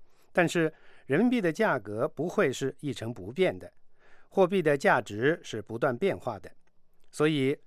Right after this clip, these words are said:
中国保持人民币合适价值的唯一的方法就是给予人民币价格的灵活性。鉴于中国经济增长开始放缓，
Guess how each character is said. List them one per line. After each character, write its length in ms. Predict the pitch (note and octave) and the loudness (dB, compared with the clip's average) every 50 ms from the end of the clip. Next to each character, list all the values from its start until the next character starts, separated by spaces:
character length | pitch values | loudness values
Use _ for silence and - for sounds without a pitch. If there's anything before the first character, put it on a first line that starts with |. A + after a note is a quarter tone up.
| - - - - | -20 -20 -18 -4
中 180 | - A3 A#3 A#3+ | 0 0 0 2
国 180 | G3+ F#3 F#3+ | 4 4 4
保 300 | G3 - C3+ G2 F#2 F#2 | 4 4 0 -2 -2 -8
持 360 | - - - - C3+ D#3+ G3 - | -12 -12 -6 -4 -2 -2 -2 0
人 100 | E3+ F3 | 0 2
民 160 | G#3 A3 A3 | 2 2 2
币 220 | G3+ G#3 F#3 D3+ C#3+ | 0 0 -2 -2 -2
合 340 | C3 - - B2+ D3 G#3 | -4 -4 -4 0 0 0
适 300 | G#3+ - - G3+ E3+ D3 | 0 0 -2 -2 -2 -2
价 280 | C#3 - G3+ E3+ C#3+ A2+ | 0 0 0 0 0 -2
值 260 | G2+ - - A2 C#3+ | -6 -10 -10 -8 -4
的 200 | E3+ E3 C3 A#2 - | -2 0 -2 -2 -4
唯 160 | G2 A2 B2 E3 | -6 -4 -4 -2
一 160 | G3+ A#3 B3 | -2 -2 0
的 140 | G#3 C3+ A2 | 0 0 0
方 260 | - - F#3+ G3+ F#3 | 2 2 2 2 2
法 320 | - - E2+ F2+ - - _ | 0 -2 -4 -6 -10 -16 _
就 120 | _ - D#3 | _ -6 -6
是 160 | C3 C#3+ C#3 | -2 -2 -4
给 320 | B2 - - D#3 G3+ G#3+ | -4 -4 -6 -4 -4 -2
予 220 | F3+ C3+ A2 A2 G2+ | -4 -4 -6 -6 -6
人 100 | A2+ C#3 | -4 0
民 160 | F3 F3+ G3 | 0 0 0
币 200 | F#3 F#3+ D#3+ C#3 | 0 -2 -4 -4
价 240 | C3 - F3 C3 G#2 | -2 -2 -2 -2 -2
格 180 | - - G2+ | -6 -10 -8
的 180 | G#2 - B2+ - - - - - | -6 -6 -6 -6 -8 -20 -16 -14
灵 200 | G2 G#2 C#3 F#3+ | -8 -4 -4 -4
活 220 | - - F#2+ F#2+ | -4 -6 -12 -10
性。 180 | - - B2+ - - _ - - - - _ - _ - - - - _ _ - | -4 -4 -4 -6 -6 _ -20 -20 -20 -20 _ -20 _ -20 -20 -20 -20 _ _ -4
鉴 180 | - G#3 F#3 F#3 | 2 4 4 6
于 100 | F#3+ F#3+ | 4 4
中 160 | A3 G#3+ G3+ | 4 6 6
国 100 | F#3 F#3 | 6 4
经 180 | F3+ G3+ G3+ | 6 6 4
济 360 | G3+ F3+ F3+ E3+ D#3 D3+ D3 C#3+ | 4 4 2 2 4 4 2 4
增 220 | - G3 G3+ G#3 | 4 4 4 4
长 280 | F3 C3+ F#2+ F#2+ G#2 G#2 | 4 2 0 -2 -8 -2
开 160 | - E3 F#3 | 0 0 0
始 200 | - - G#2+ G#2 | 0 0 -8 -6
放 220 | - - D3+ C#3+ | 0 2 2 2
缓， 320 | G#2+ - G2 E2+ - - | 0 -4 -8 -12 -12 -14